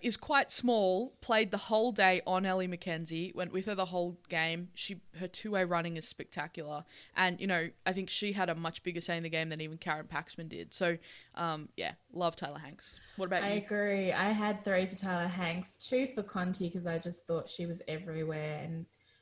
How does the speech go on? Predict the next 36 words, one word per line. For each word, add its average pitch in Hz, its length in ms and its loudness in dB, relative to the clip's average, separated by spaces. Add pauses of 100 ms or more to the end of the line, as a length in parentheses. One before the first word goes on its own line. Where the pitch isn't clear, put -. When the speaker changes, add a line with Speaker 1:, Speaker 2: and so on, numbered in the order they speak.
(120)
Speaker 2:
um, 165 220 -2
had 160 320 -2
almost 170 600 -4 (140)
the 170 60 -6
most 165 380 -8
disposals, 175 640 -6
I 165 100 -4
think. 277 320 -12 (380)
Um, 170 600 0 (340)
and 165 640 0
Speaker 1:
I've 180 100 4
just 185 220 8
seen 226 160 8
what 214 160 6
your 208 180 4
one 202 220 2
is, 202 300 -2
and 196 100 0
I'm 190 140 0
really 202 260 0
happy 220 240 2
about 185 220 8
it. - 60 2 (640)
Speaker 2:
<laughs> 381 240 12 (360)
Yes, 294 240 12
I 285 200 8
gave 294 360 4
Speaker 1:
I 233 60 8
Speaker 2:
one 277 100 10
Speaker 1:
just 359 160 6
Speaker 2:
to 330 60 4
Speaker 1:
noticed 320 440 8
it. 539 120 6 (340)
Speaker 2:
Bannon. 226 240 0 (160)
Speaker 1:
Yes. 269 560 2
Speaker 2:
I 381 160 6